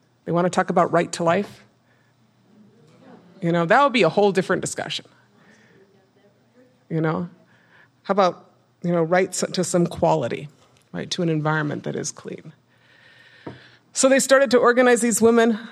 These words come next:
you know, and try to organize to get their super, their Superfund site cleaned up to get it designated as a Superfund site. You know, 'cause they, they had Mirex, P C Bs, you know, D P E, D D T,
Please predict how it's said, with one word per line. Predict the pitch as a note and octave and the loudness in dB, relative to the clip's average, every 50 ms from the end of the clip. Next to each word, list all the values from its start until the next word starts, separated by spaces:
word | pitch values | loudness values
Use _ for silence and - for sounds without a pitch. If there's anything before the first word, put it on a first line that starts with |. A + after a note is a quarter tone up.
| - - _ _ _ _ _ _ _ | -20 -20 _ _ _ _ _ _ _
you | G#3+ G#3 | 0 2
know, | G3+ G3 G3 G3+ | 2 4 4 2
and | G3 F#3+ | 2 2
try | - G#3 F#3+ | 2 2 0
to | F#3+ - | 2 2
organize | G3 G3 F#3+ G3 G3 F#3+ F#3+ F#3 F#3 | 2 2 2 2 2 2 0 0 -2
to | - | -2
get | F3 - F3 F3 | -2 -2 0 0
their | F3 E3 | 0 0
super, | - - A3 F#3 - G3 D#3+ - - _ | 0 -2 -4 -2 -4 -4 -6 -6 -10 _
their | - F3 E3 | -2 -2 0
Superfund | D#3+ - - A3+ G3+ - G3+ - - F3 E3 E3 | 0 -2 -4 -4 -2 -4 -6 -2 -2 -2 0 0
site | D#3+ - E3 E3 C#3+ - | -2 -2 -2 -2 -2 -4
cleaned | - - F#3 F3+ E3+ | -4 -2 0 0 0
up | D3+ D#3 | 0 -2
to | - | -4
get | D#3 E3+ D#3+ | -6 -6 -6
it | D3+ - | -4 -2
designated | E3+ E3 D#3+ D#3+ E3 E3 D#3+ D#3 D3+ D3+ | -2 -2 -2 -2 -4 -4 -4 -4 -4 -4
as | D#3+ D#3 D#3 | -6 -6 -4
a | |
Superfund | D#3+ - - E3 - - D3 - - D3+ - | -4 -4 -4 -4 -8 -10 -10 -10 -8 -6 -6
site. | - - - - - _ _ _ _ _ _ _ _ _ _ _ _ _ _ _ _ _ _ _ - - - | -6 -6 -8 -12 -14 _ _ _ _ _ _ _ _ _ _ _ _ _ _ _ _ _ _ _ -18 -4 0
You | G3 F#3 | 2 2
know, | F3 E3+ E3+ F3 E3+ F3+ - - | 4 2 2 0 -4 -10 -8 -2
'cause | G#3 G3 F#3 F3+ | 0 0 2 2
they, | G3+ G3+ G3 F#3+ - | 2 4 4 2 2
they | - G3 F#3+ G3 | 2 2 2 2
had | G3 F#3 E3+ | 4 2 4
Mirex, | E3+ F3+ F#3 G3 G#3 G#3 A3 A3 A3 - - - - - - - - - - - - - - _ _ | 4 4 4 4 2 2 0 0 -2 -2 -4 -2 -2 -2 -4 -8 -12 -20 -20 -20 -20 -20 -20 _ _
P | - - G#3 G3+ | -2 -2 0 0
C | - G#3+ G3+ | 0 0 -2
Bs, | F3 G3 G3 G3 F#3+ F#3+ F#3+ F#3+ F#3+ G3 F#3 - - - - - _ _ _ _ _ _ _ _ _ _ _ _ _ _ _ _ _ _ _ - F3 | 0 0 0 0 0 0 0 0 0 0 -2 -4 -8 -12 -16 -20 _ _ _ _ _ _ _ _ _ _ _ _ _ _ _ _ _ _ _ 0 2
you | E3 | 2
know, | D#3+ D#3+ D#3+ D#3+ D#3+ D#3+ D#3+ C#3+ - - F3 D3+ | 4 4 2 2 2 0 0 -2 -6 -8 -12 -6
D | D3+ F3+ G3 G3+ G3 | -2 0 0 0 -2
P | - - G3 F#3+ | -2 -2 -2 -2
E, | F#3+ - - F#3 F#3 F#3+ F#3 F#3 F3+ F#3 F#3+ F#3 | 0 -2 -2 -2 0 0 0 0 0 0 0 -2
D | F3 E3+ D#3 F3+ F#3+ F#3 | -4 -4 -4 -4 -2 -2
D | F#3 F#3+ F#3 | -2 -2 -2
T, | E3 - - F#3+ F#3 F#3 F3+ F3+ F#3 F#3+ | -4 -4 -4 -2 -2 -2 -2 -2 -2 -4